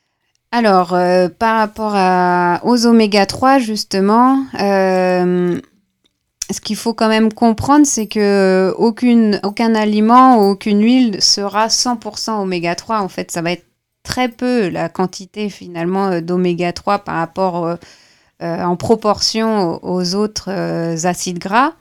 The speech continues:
Et justement, c'est ça qui est important, parce que même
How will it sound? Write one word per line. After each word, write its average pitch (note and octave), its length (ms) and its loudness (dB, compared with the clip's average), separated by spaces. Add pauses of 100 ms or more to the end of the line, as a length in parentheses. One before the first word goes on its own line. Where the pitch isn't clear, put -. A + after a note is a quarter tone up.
(1040)
Et F3+ 340 0
justement, G#3 520 -2
c'est G3+ 160 -8
ça F#3+ 160 -6
qui F#3+ 160 -10
est F3+ 40 -2
important, F3 400 -6
parce G3 280 -4
que G#3+ 220 -2
même G#3 560 2